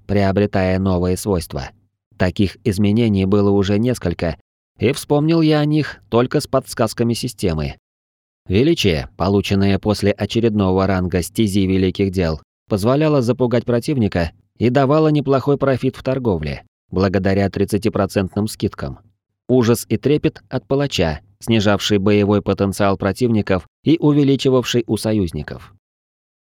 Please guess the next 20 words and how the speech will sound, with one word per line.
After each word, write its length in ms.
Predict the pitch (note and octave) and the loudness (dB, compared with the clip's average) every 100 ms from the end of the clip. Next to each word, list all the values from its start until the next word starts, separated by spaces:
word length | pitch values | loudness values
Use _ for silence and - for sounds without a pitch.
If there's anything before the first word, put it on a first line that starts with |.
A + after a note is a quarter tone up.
| - | -12
Неистовая 640 | A#2 C#3 C3 B2 A#2+ A#2+ | -6 -4 -2 0 0 0
вера 300 | A#2+ C#3+ C#3+ | 0 0 0
достигла 540 | B2+ A#2+ - C#3 C3 C3 | 0 -2 -4 -6 -2 -2
четвёртого 560 | B2+ A2 G#2+ G#2+ G#2 | -4 -4 -4 -2 -2
ранга. 420 | G#2+ E2+ E2 - - _ | -2 -4 -8 -12 -12 _
Все 220 | - - A3+ | -8 -2 -2
характеристики 840 | A3+ G#3 - G3 - - D#3 E3+ | -2 -4 -6 -10 -10 -12 -10 -10
плюс 240 | - G3+ G3+ | -8 -6 -4
один. 300 | G#3 - - - _ _ _ - | -4 -6 -16 -20 _ _ _ -10
Неистовой 560 | G#2 G#2 - G#2 G#2 | -6 -6 -4 -4 -4
вере 280 | G2 A#2+ A2 | -4 -4 -4
добавлено 600 | F#2+ G2+ A2+ A2 A2 G#2+ | -2 0 0 -2 -6 -8
новое 400 | A2 G#2+ G#2 G2+ | -4 -2 -2 -2
свойство 500 | - A2+ A#2 A#2+ B2 - | -4 -4 -4 -2 -4 -2
кара 300 | G2+ F#2 F#2 | -2 -2 -4
единого. 480 | G#2 G#2 F#2 D#2 C2 - _ _ | -8 -12 -12 -8 -10 -10 _ _
Урон 360 | - A2 B2 C3 | -4 0 0 0
по 120 | A#2 | -4
демоническим 680 | A2+ G#2+ G#2+ G#2 G#2 - F#2+ | -4 -4 -4 -6 -8 -8 -8
тварям 400 | F#2+ A2+ A#2+ A#2+ | -2 0 -2 -6